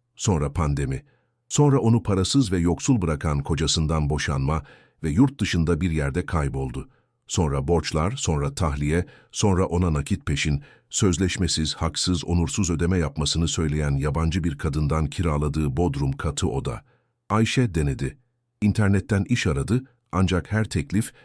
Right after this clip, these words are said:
yalnızca adını bildiği programlarda deneyim gerektiriyordu.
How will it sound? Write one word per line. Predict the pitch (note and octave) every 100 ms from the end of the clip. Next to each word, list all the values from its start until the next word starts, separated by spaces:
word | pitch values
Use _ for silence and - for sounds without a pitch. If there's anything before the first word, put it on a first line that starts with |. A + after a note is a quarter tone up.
| _ -
yalnızca | G2+ B2 A2+ D2 F#2
adını | - E2+ F2 D2+
bildiği | D#2 C#2+ E2+
programlarda | - F2 D2+ D#2+ D#2+ D2+ D2+ C#2+
deneyim | D#2+ D#2 D#2
gerektiriyordu. | C#2 C#2+ C#2 - D2 C#2+ C2+ C#2+